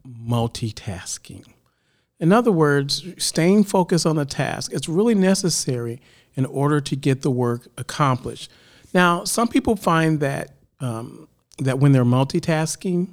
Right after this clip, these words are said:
of course, it's really a problem. Some people think that they can actually multitask. I haven't really run into a person that really can multitask and stay focused on one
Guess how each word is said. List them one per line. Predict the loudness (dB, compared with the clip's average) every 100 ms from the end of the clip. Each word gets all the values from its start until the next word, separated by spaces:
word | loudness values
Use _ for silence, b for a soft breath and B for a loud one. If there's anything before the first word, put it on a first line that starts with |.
| -12 _ _ _ _ _ _ _
of | -14 0
course, | 2 2
it's | 0 0
really | 0 0
a |
problem. | 0 0 0 -2
Some | -2 -2
people | -2 -2
think | 0 -2
that | -2
they | -4 -6
can | -6
actually | -8 -8 -6
multitask. | -4 -4 -6 -10 -10 -10 -12 -6
I | -2
haven't | 0 0 -2
really | 0 0
run | 0 0 0
into | -2 -6
a | -8
person | -4 -4 -4 -8 -10 -12 b b b b
that | -8 -6 -8 -12
really | -4 0 2 0 -4 -10 -14
can | -4 -2 0 -4 -8 -12 -8
multitask | -6 -6 -8 -12 -12 -16 _ _ -12 -6 -4 -6 -10 B B B B _
and | -4
stay | -2 0 0
focused | 0 0 0 -2 -6 -6
on | -8 -6 -4 -6 -10
one | -10 -4 -2 -2 -8